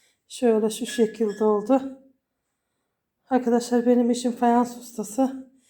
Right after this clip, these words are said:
Eğer yaptıracak olursanız ben, benden ulaşabilirsiniz.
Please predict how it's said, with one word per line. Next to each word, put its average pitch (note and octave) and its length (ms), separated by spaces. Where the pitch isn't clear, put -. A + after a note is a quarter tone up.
Eğer A#3+ 360
yaptıracak A#3+ 800
olursanız A#3+ 840
ben, A3+ 360
benden A#3 320
ulaşabilirsiniz. A3 1120